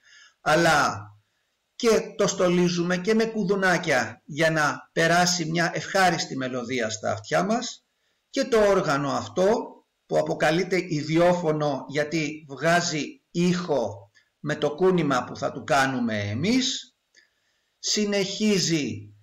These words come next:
να λειτουργεί από τόπο σε τόπο,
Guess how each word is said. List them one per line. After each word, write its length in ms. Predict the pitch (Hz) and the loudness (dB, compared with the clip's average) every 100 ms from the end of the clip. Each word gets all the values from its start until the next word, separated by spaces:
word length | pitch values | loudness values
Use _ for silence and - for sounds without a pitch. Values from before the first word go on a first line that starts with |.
| _ - | _ -8
να 600 | 147 147 143 135 123 - | 0 2 4 2 0 -4
λειτουργεί 720 | 143 147 156 143 143 175 - 156 | -4 -2 -2 -2 0 0 0 -2
από 300 | 156 156 156 | 0 0 2
τόπο 540 | 170 165 143 107 - | 2 2 -2 -4 -8
σε 240 | - - 143 | -6 -4 -2
τόπο, 720 | - 156 - 247 285 - - | 2 2 4 2 2 -4 -14